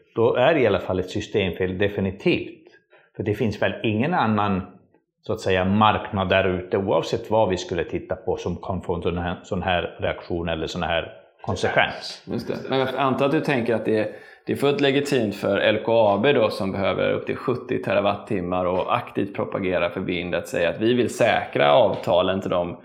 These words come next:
Speaker 2: partners som bygger vindkraft nära våra anläggningar så att vi kan garantera en vätgasproduktion.
Speaker 1: Absolut, och det, och någonstans där så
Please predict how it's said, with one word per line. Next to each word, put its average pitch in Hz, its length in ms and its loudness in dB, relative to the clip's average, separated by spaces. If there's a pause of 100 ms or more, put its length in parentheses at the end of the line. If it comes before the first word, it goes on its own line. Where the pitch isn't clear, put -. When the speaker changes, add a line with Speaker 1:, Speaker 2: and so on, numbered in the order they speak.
(300)
Speaker 2:
partners 104 460 2
som 107 140 0
bygger 95 240 0
vindkraft 92 580 -2
nära 92 360 2
våra 95 280 0
anläggningar 95 640 0
så - 120 -4
att - 100 -8
vi 95 100 0
kan 95 220 -4
garantera 95 640 0
en 92 100 -6
vätgasproduktion. - 1120 -2 (720)
Speaker 1:
Absolut, 101 540 2
och 107 80 4
det, 117 320 6
och 135 200 4
någonstans 131 540 2
där 139 180 8
så 123 380 4